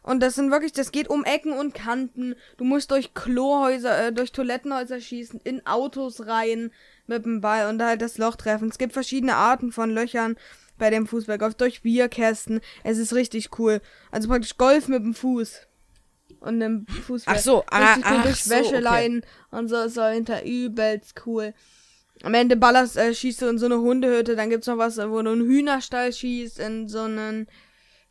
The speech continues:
Speaker 1: Haus rein. Oh, ist übelst cool.
Speaker 2: Also hat Spaß gemacht,
Speaker 1: Ja,
Speaker 2: ja?
Speaker 1: übelst. Über einen Minenfeld haben wir auch schon jedes Jahr gemacht. Ich hab gewonnen, hab einen Pokal hier stehen. Wir haben nämlich dieses Jahr mal mit Pokalen gespielt.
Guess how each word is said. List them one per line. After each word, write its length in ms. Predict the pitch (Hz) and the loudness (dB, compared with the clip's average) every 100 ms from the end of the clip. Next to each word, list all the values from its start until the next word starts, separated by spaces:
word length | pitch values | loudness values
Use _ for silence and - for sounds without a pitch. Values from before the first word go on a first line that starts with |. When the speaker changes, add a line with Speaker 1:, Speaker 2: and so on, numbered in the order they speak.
| - | 0
Speaker 1:
Haus 460 | 240 269 294 - 226 | 4 4 4 0 -2
rein. 380 | 240 240 233 208 | 0 2 0 -2
Oh, 120 | 202 | -4
ist 140 | 196 | -6
übelst 380 | 208 208 196 - | -10 -10 -12 -10
cool. 220 | 196 196 - _ _ _ _ _ _ _ _ _ _ _ _ | -10 -10 -12 _ _ _ _ _ _ _ _ _ _ _ _
Speaker 2:
Also 220 | - 190 196 | -8 -2 -2
hat 100 | - | 0
Spaß 240 | 139 135 | -2 -2
gemacht, 160 | - 214 | -2 0
Speaker 1:
Ja, 140 | 196 | 2
Speaker 2:
ja? 60 | 220 | 2
Speaker 1:
übelst. 360 | 202 202 - | 0 -6 -10
Über 220 | 240 226 | -4 0
einen 240 | 226 226 220 | 2 2 2
Minenfeld 520 | 247 240 220 208 202 | 2 0 -2 -4 -4
haben 260 | 135 196 220 | -6 -2 0
wir 80 | 202 | 0
auch 80 | 220 | -2
schon 160 | 220 | -4
jedes 220 | 220 226 | -4 -4
Jahr 100 | 214 | -4
gemacht. 220 | 208 208 208 | -4 -6 -8
Ich 160 | 220 | -4
hab 180 | 233 - | -4 -2
gewonnen, 380 | 214 214 262 294 | 0 0 0 -2
hab 140 | 240 | -4
einen 160 | 233 226 | -4 -8
Pokal 340 | 220 226 226 | -8 -4 -4
hier 140 | 277 269 | -2 -6
stehen. 240 | - 262 | -8 -8
Wir 60 | 240 | -8
haben 100 | 220 | -8
nämlich 220 | 226 220 | -8 -10
dieses 180 | 233 233 | -12 -10
Jahr 120 | 226 | -8
mal 120 | 220 226 | -6 -6
mit 200 | 226 - | -8 -10
Pokalen 420 | - 226 262 233 | -8 -2 -2 -2
gespielt. 520 | 214 - 214 240 | -6 -6 -4 -4